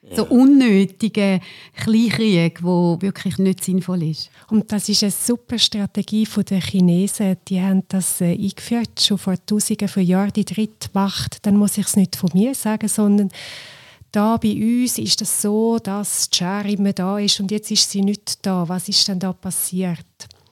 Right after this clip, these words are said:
Speaker 2: Hm, ja, das, das ist gut. Ja, also, wenn,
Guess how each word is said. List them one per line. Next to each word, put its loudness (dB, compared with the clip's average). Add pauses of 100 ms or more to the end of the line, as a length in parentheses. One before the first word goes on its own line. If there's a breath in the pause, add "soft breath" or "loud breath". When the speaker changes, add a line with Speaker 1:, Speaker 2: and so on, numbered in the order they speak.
(500)
Speaker 2:
Hm, 4
ja, 0
das, -4
das -4
ist -4
gut. -4 (300 loud breath)
Ja, -2
also, 4 (680 loud breath)
wenn, 2